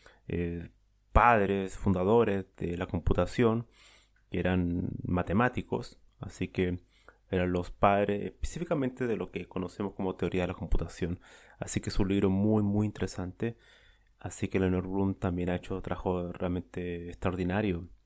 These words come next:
en la teoría de la computación. Entonces ambos, ambos, eh, publicaron este artículo donde presentan este modelo de la máquina de Turing consciente.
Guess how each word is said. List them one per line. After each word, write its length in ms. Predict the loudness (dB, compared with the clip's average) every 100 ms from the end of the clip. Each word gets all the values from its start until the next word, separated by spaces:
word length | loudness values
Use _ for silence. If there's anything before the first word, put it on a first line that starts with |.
| _ _ _ -10
en 200 | -6 -6
la 100 | -2
teoría 220 | -2 -2
de 60 |
la 60 | -4
computación. 600 | -4 0 0 0 -4 -6 -14 -20 -20 -20 -10
Entonces 320 | -4 0 2
ambos, 580 | 2 2 0 -4 -6 -20 _ _ _ _
ambos, 500 | -2 0 0 -4 -6 -6
eh, 300 | -2 -2 -4 -12 -20 -20 _ _ 2
publicaron 420 | 4 4 2 2
este 160 | 2 -2
artículo 600 | -2 -6 -2 -2 -2 -6 -20 -14 0
donde 240 | 2 4
presentan 500 | 2 0 0 0 0
este 160 | -2 -2
modelo 380 | 0 0 0 0
de 80 | -2
la 80 |
máquina 340 | -2 -2 -2 -2
de 60 |
Turing 260 | 0 0 -2
consciente. 640 | -2 -2 -2 -6 -8 -16